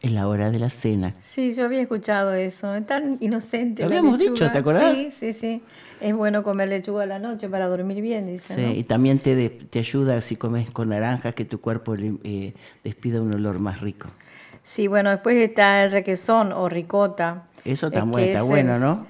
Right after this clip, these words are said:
Speaker 2: sí, el postre olvidado, dicen. La ricota aporta cuatro veces más proteína que la leche y muy poca grasa, menos que el queso fresco, por lo que es el lácteo más recomendable si quieres adelgazar.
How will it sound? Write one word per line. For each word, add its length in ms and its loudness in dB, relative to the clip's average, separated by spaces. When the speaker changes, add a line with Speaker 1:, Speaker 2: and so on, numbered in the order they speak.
Speaker 2:
sí, 340 -4
el 160 0
postre 540 0
olvidado, 840 4
dicen. 480 -6
La 140 0
ricota 680 0
aporta 520 0
cuatro 360 2
veces 320 0
más 220 0
proteína 680 0
que 140 -4
la 120 -2
leche 440 -4
y 160 -2
muy 280 2
poca 400 0
grasa, 560 -6
menos 400 2
que 80 -2
el 80 -4
queso 300 -2
fresco, 600 -8
por 160 4
lo 160 2
que 120 6
es 160 0
el 140 2
lácteo 420 2
más 300 2
recomendable 800 2
si 160 -6
quieres 320 0
adelgazar. 720 -2